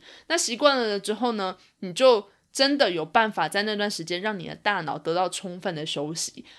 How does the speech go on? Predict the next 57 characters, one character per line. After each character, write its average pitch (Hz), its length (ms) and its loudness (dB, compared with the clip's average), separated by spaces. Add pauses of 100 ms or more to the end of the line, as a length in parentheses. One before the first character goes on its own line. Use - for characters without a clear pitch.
(160)
不 330 80 4
然 302 120 8
的 247 140 2
话， 262 160 2
你 202 180 -4
的 165 60 -2
大 220 240 2
脑 170 160 -4
就 165 100 -6
是 208 320 -6
一 269 140 2
直 214 100 -2
随 180 240 0
时 185 220 -2
在 202 220 2
一 156 80 -4
个 147 280 -4 (220)
可 214 160 -6
能 175 100 -6
要 220 160 4
准 175 240 -2
备 196 140 2
去 202 140 -4
处 220 240 -4
理 156 80 -8
公 180 200 -8
事 196 140 -4
的 151 100 -2
状 165 280 -6
态， - 260 -8 (240)
那 262 160 6
长 233 240 -2
远 196 160 -2
下 208 160 0
来 170 160 2
看， 175 300 -4
真 196 200 -2
的 175 160 0
对 185 300 -2
于 160 220 -6
你 165 400 -12
的 160 120 -2
身 196 220 -2
心 208 180 -4
灵 170 120 -6
健 180 180 -2
康 165 280 -6
都 185 140 -4
不 175 160 -8
是 175 200 -6
一 156 80 -10
个 160 160 -6
很 160 200 -12
好 160 220 -2
的 - 140 -10
决 - 240 -12
定 - 200 -10